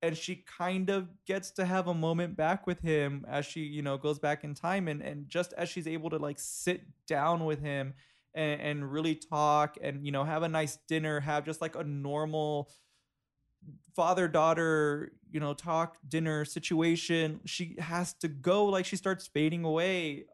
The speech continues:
Ah! <laughs> It's, like, so emotional for me. Um, so anyway, the issue ends with him saying, "I'm never gonna be father of the year.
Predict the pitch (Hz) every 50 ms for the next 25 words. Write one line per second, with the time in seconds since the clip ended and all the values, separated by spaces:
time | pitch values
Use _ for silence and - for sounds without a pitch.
0 | _ - - 175 202 269 320 330 330 320 302 302 311 302 302 294 147 - - _
1 | - - - - 208 - - - 233 208 - 285 277 - - 277 277 - - 247
2 | 247 - - - 240 233 - 247 240 - - - 185 170 175 180 160 156 151 160
3 | 165 160 147 139 135 139 135 127 123 123 - - - - - - - - - -
4 | 180 180 175 170 170 160 147 - _ _ _ _ _ _ _ _ _ _ _ _
5 | - - 180 175 180 180 196 202 202 185 185 180 170 180 175 180 180 180 - -
6 | 214 202 - - - 170 175 175 170 165 170 - 156 151 147 160 156 156 156 -
7 | - 165 151 147 143 143 143 143 143 139 - _ _ _ _ - 156 156 151 151
8 | 151 160 175 175 185 170 160 151 139 135 127 - 139 131 131 127 127 123 120 117
9 | 123 120 117 120 120 117 117 117 117 117